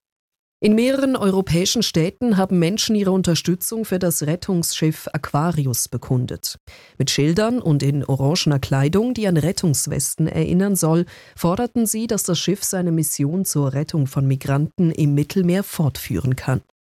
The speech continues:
Die Kundgebungen fanden in mehreren französischen Städten statt, sowie in Brüssel, Berlin und Palermo.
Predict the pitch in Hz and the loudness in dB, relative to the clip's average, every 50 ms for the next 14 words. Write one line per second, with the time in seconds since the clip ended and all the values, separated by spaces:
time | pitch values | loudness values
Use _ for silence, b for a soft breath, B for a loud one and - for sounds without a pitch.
0 | _ - B B B B B B B B B B 151 143 - 147 156 156 - 185 | _ -20 B B B B B B B B B B 0 2 2 2 2 2 2 2
1 | 190 202 202 226 233 240 240 - - 160 156 143 - 147 139 135 135 135 135 151 | 2 4 4 4 4 2 2 2 2 0 0 2 2 2 2 4 4 4 4 2
2 | 170 160 151 143 135 - - 143 143 135 - - 170 196 196 - 151 - - 135 | 2 2 2 0 0 0 -2 -2 0 0 0 0 0 0 0 0 -2 0 0 0
3 | 131 - - 143 147 147 - 170 151 - - - 156 151 - B B B B B | 0 0 0 0 0 0 0 0 0 0 2 2 2 0 0 B B B B B
4 | B - 175 165 190 190 190 202 - 165 147 160 180 - - 240 240 233 202 202 | B -2 0 2 2 2 2 2 0 2 2 2 0 0 -2 -2 -2 -2 0 0
5 | 196 185 160 156 151 160 156 - 147 143 135 - - 180 185 160 143 127 120 131 | 0 2 2 2 2 2 2 2 0 -2 -2 0 0 2 2 4 2 2 2 2
6 | 131 123 | 0 -2